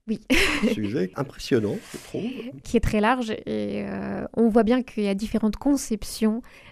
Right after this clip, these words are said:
Speaker 1: de la nature humaine qui, euh, s'affrontent aujourd'hui en politique. Notamment, on pourrait diviser l'Assemblée nationale en deux parties qui ne seraient pas forcément droite et gauche, mais qui serait une partie qui reconnaît,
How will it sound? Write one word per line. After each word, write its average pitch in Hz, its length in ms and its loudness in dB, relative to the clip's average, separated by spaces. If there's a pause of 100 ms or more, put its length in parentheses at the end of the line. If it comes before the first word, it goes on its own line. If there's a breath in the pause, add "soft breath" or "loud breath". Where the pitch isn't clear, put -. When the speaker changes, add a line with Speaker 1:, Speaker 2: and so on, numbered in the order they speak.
Speaker 1:
de 202 160 0
la 196 140 4
nature 226 360 6
humaine 220 440 4
qui, - 420 0
euh, 196 80 -2
s'affrontent 240 680 2
aujourd'hui 202 600 2
en 196 180 -4
politique. 233 640 0 (500 loud breath)
Notamment, 240 580 0
on 190 100 -2
pourrait 220 220 6
diviser 269 460 8
l'Assemblée 233 580 2
nationale 220 500 2
en 208 80 2
deux 214 220 4
parties 240 440 -2
qui - 160 -6
ne 208 60 0
seraient 208 240 -4
pas 214 160 0
forcément 214 560 -2
droite 202 360 -4
et 208 60 -2
gauche, 196 540 0 (580 loud breath)
mais 240 340 6
qui 240 200 -2
serait 254 400 0
une 285 220 4
partie 269 500 -2
qui - 200 -6 (160)
reconnaît, 254 720 4